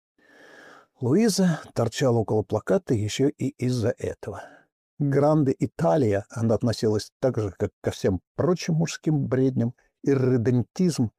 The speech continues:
рифмовала со словом «идиотизм», а благоуханными сочинениями Барта отболела в подростковом возрасте. Выписывала дурочка в заветную тетрадку:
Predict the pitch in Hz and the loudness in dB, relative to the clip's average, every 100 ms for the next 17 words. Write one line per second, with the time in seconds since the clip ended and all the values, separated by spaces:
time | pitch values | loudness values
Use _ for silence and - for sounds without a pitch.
0 | _ _ - 107 117 113 107 107 110 - | _ _ -8 -4 0 2 2 2 -2 -2
1 | 120 110 113 - 113 104 98 - - 185 | 0 0 -2 -6 -6 -2 -2 -2 0 0
2 | 180 175 _ _ _ _ _ _ - 123 | 0 -4 _ _ _ _ _ _ -2 2
3 | 127 120 120 143 131 117 104 - 101 131 | 2 2 2 2 2 4 2 0 -2 0
4 | 120 113 113 107 101 98 127 151 151 156 | 2 2 2 0 0 0 2 2 0 -4
5 | - _ - 107 110 113 135 175 - - | -6 _ -4 0 2 4 4 2 -2 -4
6 | 104 101 - - 113 110 107 87 80 - | 0 0 -2 -2 0 2 2 0 -4 -10
7 | - - - _ _ _ 131 131 135 120 | -12 -14 -20 _ _ _ -2 0 0 2
8 | 113 110 110 101 - - - 113 107 101 | 0 2 0 0 -6 -10 -6 0 0 0
9 | 98 98 - - 101 92 - - | -2 -4 -6 -4 -6 -6 -14 -20